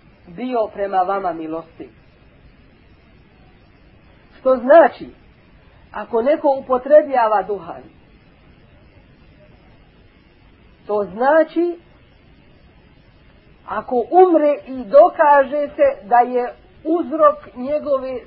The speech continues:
smrti bio zbog raka ili neke druge bolesti uzrokovane duhanom, takav se smatra da je sam sebi život oduzeo. Da je učestvovao u oduzimanju svoga života.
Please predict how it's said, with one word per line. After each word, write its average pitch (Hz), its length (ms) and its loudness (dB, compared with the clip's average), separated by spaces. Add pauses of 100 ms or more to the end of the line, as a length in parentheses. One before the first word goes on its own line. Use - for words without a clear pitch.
(100)
smrti 320 600 -4 (500)
bio 262 400 -2
zbog 202 380 -2
raka 294 360 2 (140)
ili 269 140 -10
neke 277 340 -6
druge 302 420 -2
bolesti 294 600 4
uzrokovane 269 800 2
duhanom, 277 680 0 (800)
takav 233 520 -4 (120)
se 196 160 -10 (120)
smatra 202 640 -8 (1160)
da 185 80 0
je 180 200 -2
sam 170 420 -8
sebi 156 260 -10
život 143 400 -14
oduzeo. 127 420 -20 (840)
Da - 120 0
je 190 200 2 (100)
učestvovao 262 1120 4
u 233 320 -10
oduzimanju 226 800 -2
svoga 208 580 -2
života. 160 400 -10